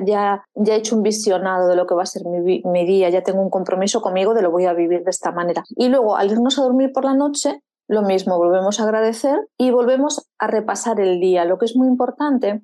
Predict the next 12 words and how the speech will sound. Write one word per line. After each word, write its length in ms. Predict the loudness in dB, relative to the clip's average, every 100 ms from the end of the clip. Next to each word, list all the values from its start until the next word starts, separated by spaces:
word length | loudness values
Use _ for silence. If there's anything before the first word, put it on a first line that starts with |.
| -4
un 160 | -2
ejercicio 380 | 0 -2 -4 -2
muy 100 | 0
interesante, 400 | 0 0 -2 -2
sobre 200 | -2 -2
todo 180 | 0 -2
para 160 | 0 0
descansar 480 | -2 -4 -4 -2
bien 180 | -2 -2
por 120 | -2
la 80 | 0
noche, 400 | 0 -2 -4 -8